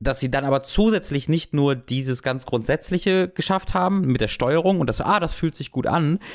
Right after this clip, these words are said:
sondern diesen nächsten gigantischen Schritt auch schon komplett vollendet haben, nämlich was ist die Identität von diesem Spiel? Was ist unser Gameplay-Mix und was zeichnet uns aus? Weil Halo ist in seiner Kampagne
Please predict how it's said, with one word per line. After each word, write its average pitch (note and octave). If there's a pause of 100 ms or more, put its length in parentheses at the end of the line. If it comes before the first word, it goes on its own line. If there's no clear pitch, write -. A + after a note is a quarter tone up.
(180)
sondern C3 (240)
diesen B2+
nächsten D3+
gigantischen B2
Schritt -
auch F#3+
schon B2
komplett G#3 (220)
vollendet F3+
haben, B2
nämlich C3+ (200)
was C#3+
ist E3
die C#3
Identität C3 (200)
von A2+
diesem G#2
Spiel? F#2
Was A#2+
ist C#3+
unser A#2+
Gameplay-Mix A2+
und G2
was B2 (220)
zeichnet C3+
uns A#2+
aus? A#2+
Weil G#2
Halo D3
ist -
in F#3+
seiner F3
Kampagne D#3